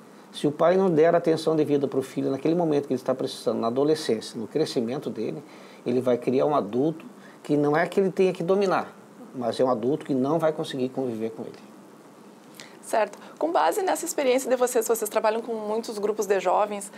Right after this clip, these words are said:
Speaker 2: existe algum, alguma, a, a partir da amostragem, alguns grupos de risco, alguns, ah, algumas situações que propiciem que os adolescentes,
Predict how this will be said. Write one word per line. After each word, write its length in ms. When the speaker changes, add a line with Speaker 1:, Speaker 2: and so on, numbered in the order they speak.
Speaker 2:
existe 400
algum, 960
alguma, 420
a, 340
a 60
partir 260
da 140
amostragem, 840
alguns 420
grupos 380
de 140
risco, 340
alguns, 400
ah, 240
algumas 320
situações 760
que 80
propiciem 840
que 180
os 200
adolescentes, 920